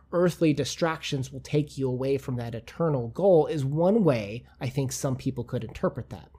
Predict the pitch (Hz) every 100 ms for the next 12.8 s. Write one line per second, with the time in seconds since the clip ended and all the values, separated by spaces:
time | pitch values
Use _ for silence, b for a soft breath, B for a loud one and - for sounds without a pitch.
0 | b b b b b 147 131 160 - 208
1 | 214 202 160 151 135 - - 160 160 165
2 | 160 156 147 147 143 - 135 143 147 135
3 | - - b b b 180 175 151 - 156
4 | 135 123 - _ _ _ _ - - 131
5 | 147 147 160 151 - 131 113 127 - 131
6 | 117 120 117 117 - 147 143 165 170 -
7 | 160 143 147 196 196 139 120 117 120 127
8 | - 120 - 120 139 b b b b _
9 | _ _ 185 151 151 - 156 147 151 127
10 | 147 139 131 131 127 123 131 120 143 139
11 | 135 123 - 123 120 127 135 127 117 131
12 | 151 - 135 131 - 127 120